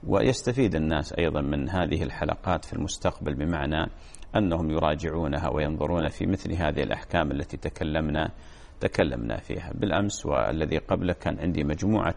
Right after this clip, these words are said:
أسئلة حول، يعني، الصيام والقيام وشيء من هذا القبيل، وأيضًا المفطرات، لا سيما النوازل من حيث الأدوية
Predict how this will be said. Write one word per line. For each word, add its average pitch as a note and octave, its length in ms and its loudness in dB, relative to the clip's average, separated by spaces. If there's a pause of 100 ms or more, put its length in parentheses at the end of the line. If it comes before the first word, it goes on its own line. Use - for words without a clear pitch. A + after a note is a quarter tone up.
أسئلة E2+ 360 0
حول، D#2+ 380 0 (920)
يعني، D#2+ 480 4
الصيام D#2+ 580 2
والقيام D2+ 580 2
وشيء - 240 -2
من C#2 160 0
هذا C#2+ 220 0
القبيل، D#2 400 0
وأيضًا E2 320 2
المفطرات، D2 840 0
لا D#2 80 0
سيما D#2 520 0 (600)
النوازل D#2+ 720 2
من - 160 -2
حيث D#2+ 320 -2
الأدوية D2+ 600 0